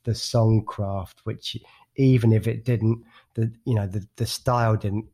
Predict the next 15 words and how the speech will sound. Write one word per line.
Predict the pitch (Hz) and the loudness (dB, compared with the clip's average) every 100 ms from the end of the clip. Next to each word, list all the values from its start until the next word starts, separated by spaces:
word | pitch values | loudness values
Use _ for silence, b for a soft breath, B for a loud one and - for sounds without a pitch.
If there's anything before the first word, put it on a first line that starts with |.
| - | -8
immediately | 120 117 117 113 110 110 | -2 0 2 -2 -6 -10
appeal | - 101 98 | -8 -8 -8
to | - 101 | -10 -10
me, | 92 90 _ B B | -10 -12 _ B B
the | 120 | -8
crafting | 117 - 120 113 - 101 | -6 -2 0 0 -2 -6
of | 95 | -6
the | 95 | -8
songs | - 98 98 92 | -10 -8 -8 -6
is | 110 95 _ - | -8 -10 _ -6
very, | 127 117 104 | -2 0 -2
very | 95 95 95 | -4 -8 -8
apparent, | 92 98 98 95 92 | -10 -8 -6 -6 -8
isn't | 104 98 | -10 -8
it? | 90 | -10